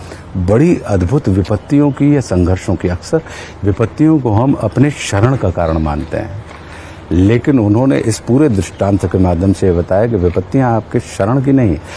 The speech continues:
आपके सृजन की कारक भी हो सकती हैं। वो आपको मिटाने के लिए नहीं, वो आपको बनाने के लिए भी आते हैं। तो अगर आप मिटने तैयार हैं, तो परमात्मा श्री कृष्ण स्वयं आपके साथ उस महासमर में आके खड़े हो जाएंगे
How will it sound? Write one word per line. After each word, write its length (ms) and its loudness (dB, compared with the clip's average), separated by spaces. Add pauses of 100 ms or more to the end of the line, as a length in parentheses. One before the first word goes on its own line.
(200)
आपके 240 -2
सृजन 360 2
की 160 2
कारक 360 -2
भी 80 -2
हो 120 -6
सकती 380 -10
हैं। 180 -12 (500)
वो 60 2
आपको 260 0
मिटाने 440 2
के 120 0
लिए 160 4
नहीं, 280 2 (400)
वो 80 0
आपको 280 -2
बनाने 580 2
के 120 0
लिए 240 -4
भी 160 -6
आते 340 -14
हैं। 180 -14 (280)
तो 80 0
अगर 160 4
आप 180 2
मिटने 400 2
तैयार 460 0
हैं, 220 -10 (840)
तो 260 0 (240)
परमात्मा 560 0
श्री 220 -4
कृष्ण 280 0
स्वयं 400 0
आपके 340 0
साथ 260 -2 (100)
उस 140 -2
महासमर 540 0
में 100 0
आके 280 -2
खड़े 240 -2
हो 160 2
जाएंगे 360 2